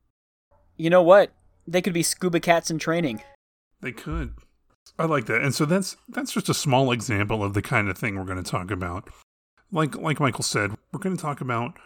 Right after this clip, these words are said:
Speaker 2: historical things as well. We're gonna talk about the first person to summit Everest. We're gonna talk about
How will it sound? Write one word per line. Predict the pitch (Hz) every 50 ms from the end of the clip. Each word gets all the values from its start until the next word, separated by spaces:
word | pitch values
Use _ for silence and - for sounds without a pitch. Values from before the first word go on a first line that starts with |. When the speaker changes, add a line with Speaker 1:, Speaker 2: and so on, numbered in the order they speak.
| - _ _ _ _ _
Speaker 2:
historical | - 127 - - 113 104 98 95 - 127 98
things | - 107 98 92 92
as | 101 90 98
well. | 95 104 101 95 92
We're | 87 107
gonna | 104 107 104
talk | - 123 110 - -
about | 101 98 98 95 101 - - _ _ _ _ _ _ _ _ _ _ _
the | - -
first | - 151 156 151 - -
person | - 143 131 - - 123
to | 110 104
summit | - - - 113 113 120 -
Everest. | - 110 98 98 90 85 - - - -
We're | 139 120
gonna | 110 107 107
talk | 98 - 135 123 113 -
about | 123 113 113 110 107 104 110 113